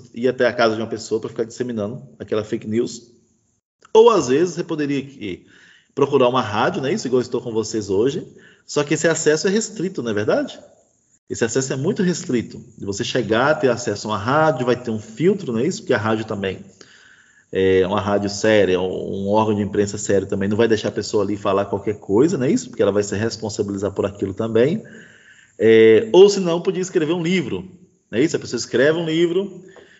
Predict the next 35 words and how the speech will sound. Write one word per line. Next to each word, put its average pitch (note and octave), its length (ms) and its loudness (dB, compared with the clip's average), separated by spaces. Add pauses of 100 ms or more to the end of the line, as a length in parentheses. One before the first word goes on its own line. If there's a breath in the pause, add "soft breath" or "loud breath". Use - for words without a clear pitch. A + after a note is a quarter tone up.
(120)
e A2 200 0
aí A#2+ 240 6
vai D3+ 120 -2
conseguir D3+ 380 -12
uma A#2+ 100 -6
editora C3+ 500 0
pra E3+ 100 -4
publicar D3+ 300 -6
aquilo. D3+ 180 -4
Então, C#3 140 0
era F3+ 100 2
muito F3+ 220 -2
trabalhoso. E3+ 880 -2
E C#3+ 80 -4
com A#3 100 0
a B3 100 0
re-, C3+ 320 2
as B2 180 0
redes A#2 160 -4
sociais, D#3+ 360 0
não. E3+ 340 -6 (100)
Basta C#3 400 0
um E3+ 40 -6
post D3+ 580 -2 (520 soft breath)
no G#2+ 100 -6
Facebook, A2 640 -2
no G2 320 -6
Instagram, F2+ 640 -2 (640)
um A2 120 -10
post C#3 340 2
no A#2 100 -4
WhatsApp, A#2+ 600 -2 (240)
e C3+ 80 8
ele D#3 100 6
se E3+ 460 -4